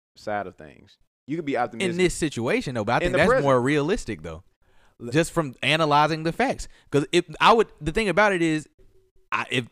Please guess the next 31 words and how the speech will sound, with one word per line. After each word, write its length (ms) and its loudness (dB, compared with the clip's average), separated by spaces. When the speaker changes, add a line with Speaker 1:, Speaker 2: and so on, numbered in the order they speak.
Speaker 2:
if 160 0
I 280 -2
looked 260 -4
at 100 -4
the 60 -4
facts 340 -4
and 100 -12
I 80 -4
saw 220 0
the 100 -2
majority 520 0
believed 460 -2
in 100 -8
global 300 -2
warming, 440 -4
I 140 -6
saw 200 0
people 260 -4
gearing 420 -4
up 180 0
global 340 -2
warming 280 -4
campaigns, 500 -2
I'd 140 0
be 80 -2
like, 220 -2
"Absolutely." 840 0
I, 160 -2
I 80 2
mean, 140 2
it's, 240 4